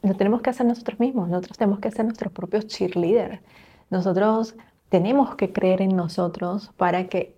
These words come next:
más personas sigan creyendo en nosotros. Yo sé que yo tengo una comunidad hermosa que ha creído en mí. Hay un, personas increíbles que desde el día cero me están escuchando y me siguen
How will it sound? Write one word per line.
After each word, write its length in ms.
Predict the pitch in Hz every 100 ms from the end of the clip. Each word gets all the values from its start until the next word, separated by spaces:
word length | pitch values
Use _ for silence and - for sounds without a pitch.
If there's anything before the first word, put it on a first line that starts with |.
| -
más 260 | 208 214
personas 420 | - 208 202 190
sigan 360 | - 226 208 190
creyendo 340 | 185 165 165 165
en 60 |
nosotros. 420 | 165 - - 165 165 -
Yo 480 | - 190 185 - - _ _ -
sé 420 | - 220 190 - -
que 120 | 160
yo 140 | -
tengo 180 | - 160
una 160 | 170 175
comunidad 360 | 170 165 165
hermosa 520 | 160 175 180 170 165
que 100 | 180
ha 60 | 170
creído 320 | - 165 165
en 140 | 170 185
mí. 240 | 190 202 - - - _ -
Hay 160 | 170
un, 280 | 170 170 175 -
personas 360 | 196 196 180
increíbles 640 | 190 170 165 160 165 175 180
que 100 | 175
desde 140 | 165
el 40 |
día 220 | 160 160 160
cero 260 | 180 180
me 120 | 180
están 220 | 160 160 160
escuchando 760 | 160 185 180 214 196 202 202
y 80 | 175
me 160 | 165 165
siguen 500 | - 180 196 196